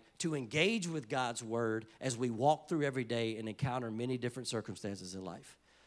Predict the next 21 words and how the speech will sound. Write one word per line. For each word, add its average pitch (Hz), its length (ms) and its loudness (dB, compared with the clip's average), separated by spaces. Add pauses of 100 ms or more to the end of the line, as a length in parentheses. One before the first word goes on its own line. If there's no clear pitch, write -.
(500)
But 208 160 12
in 202 120 12
order 262 280 12
to 247 180 10
engage 196 460 10
with 180 180 6
God's 170 320 10
word 156 440 6
in 143 100 4
our 127 120 4
lives, 131 680 6 (760)
we 135 180 2
have 165 220 4
to 131 360 2 (480)
know 156 560 4
and 135 120 2
be 139 120 0
familiar 123 800 -2 (480)
with 110 180 -2
his 101 160 -2
word. 101 380 0